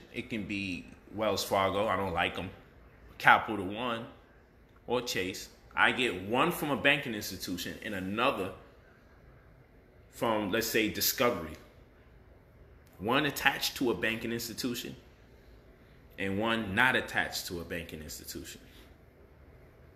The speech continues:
<clears throat> And that's when you put your own money on the card, but it still is identified as credit.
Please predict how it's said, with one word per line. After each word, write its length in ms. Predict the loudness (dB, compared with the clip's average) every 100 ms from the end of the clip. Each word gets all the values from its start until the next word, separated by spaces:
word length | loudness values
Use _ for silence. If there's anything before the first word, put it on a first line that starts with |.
| -20 -20 -20 -20 -20 -20 -20 -20 -20 -20 -10 -6
<clears throat> 420 | -6 -8 -12 -16 -18 -20 -20 -20 -20 -20 -20 -20 -20 -16 -16 -16 -20 -20 -18 -16 -16 -18 -4 4
And 100 | 10
that's 220 | 10 8
when 80 | 0
you 60 |
put 200 | -2 -2
your 120 | -2 0
own 220 | -2 -2
money 200 | -2 -2
on 140 | -4
the 80 | -6
card, 280 | 0 0 0
but 80 | -4
it 40 |
still 260 | -6 -4 -2
is 100 | 0
identified 540 | -2 -2 -4 0 0
as 100 | -2
credit. 380 | -4 -4 -4